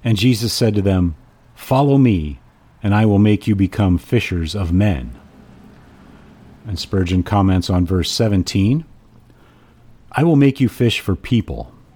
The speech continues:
I have sometimes heard the comparison drawn as though believers had a hook and a line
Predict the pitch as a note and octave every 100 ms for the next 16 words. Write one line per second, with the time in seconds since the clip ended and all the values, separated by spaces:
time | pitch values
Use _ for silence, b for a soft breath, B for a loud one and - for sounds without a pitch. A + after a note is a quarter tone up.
0 | - - - b b b b b C3+ B2
1 | - G3 G3+ D#3+ D3 A#2+ B2+ A#2+ A2 -
2 | F#2+ A#2+ B2 A2 G2 F2 F#2+ F2+ F#2 F#2
3 | - F#2 A#2+ A2+ G2 G#2 A#2+ A#2+ A2+ -
4 | A#2 F#2+ E2 C3+ C3+ - - G#2 F2+ G#2
5 | A#2 D#2+ C#2+ D2